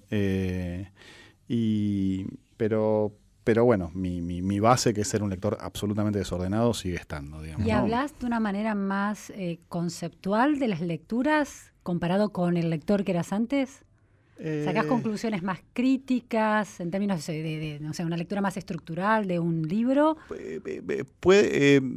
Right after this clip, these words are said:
Speaker 1: podría, trato de no hacerlo.
Speaker 2: Ujú.
Speaker 1: No, eh, primero no tengo formación crítica, o sea que me cuesta, eh, me costaría, digamos,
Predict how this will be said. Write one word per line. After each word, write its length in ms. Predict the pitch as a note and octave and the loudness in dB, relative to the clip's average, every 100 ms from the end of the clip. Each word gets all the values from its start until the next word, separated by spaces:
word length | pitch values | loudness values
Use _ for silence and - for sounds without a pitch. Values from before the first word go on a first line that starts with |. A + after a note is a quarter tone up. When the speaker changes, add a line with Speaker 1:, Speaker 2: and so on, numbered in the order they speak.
| G#2 - | -4 8
Speaker 1:
podría, 640 | C3+ D3+ F#3+ D#3 C#3 D3+ - | 10 12 12 10 10 6 4
trato 280 | C#3+ D#3 | 2 4
de 60 | B2+ | 2
no 100 | A2 | 0
hacerlo. 420 | - F2+ F2 E2+ F3+ | -2 -4 -4 -6 -8
Speaker 2:
Ujú. 160 | D3+ | -4
Speaker 1:
No, 520 | E3 A#2+ B2+ B2 A#2 F2+ | -2 0 2 2 0 -2
eh, 80 | D#2 | -4
primero 320 | F#2+ C3 D#3 | 0 4 6
no 160 | A#2+ A2+ | 6 4
tengo 180 | A#2+ G#2+ | 0 0
formación 400 | G#2 F#2+ A2+ G#2+ | -2 -2 -2 -2
crítica, 400 | G#2+ A#2 C3+ A2+ | -2 0 2 0
o 40 | |
sea 220 | - G2 | 0 -4
que 220 | - D2+ D2+ | -6 -10 -10
me 180 | D2+ | -12
cuesta, 680 | - A#2 D3 - D#3+ F3+ - G#2+ | -4 0 0 -2 -2 -2 -4 -10
eh, 240 | F2+ E2 | -10 -10
me 80 | E2+ | -10
costaría, 560 | - - F#2 B2+ C#3 B2 | -12 -8 -4 0 2 2
digamos, 360 | A#2 D3+ F3+ | 2 0 -4